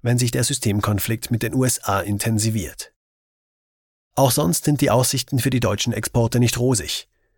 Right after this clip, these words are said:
Vom Brexit über die Spannungen mit Osteuropa und den U S A bis hin zu den Auswirkungen des Klimawandels. Die Abhängigkeit von der Exportdroge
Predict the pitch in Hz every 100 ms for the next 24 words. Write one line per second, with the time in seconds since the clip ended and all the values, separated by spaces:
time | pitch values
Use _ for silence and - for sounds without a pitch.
0 | _ _ - 107 107 120 113 - 110 -
1 | - - 101 90 95 - 117 110 107 107
2 | 107 104 104 - 104 127 120 139 127 123
3 | 123 - 123 127 123 120 - 139 135 -
4 | - - - 160 - 170 - 156 - 107
5 | 117 120 117 117 117 127 - - 147 95
6 | 82 - - - - - _ _ _ _
7 | _ _ _ _ _ _ _ 139 143 156
8 | 160 156 - 147 - 113 101 98 - 117
9 | 123 123 120 120 117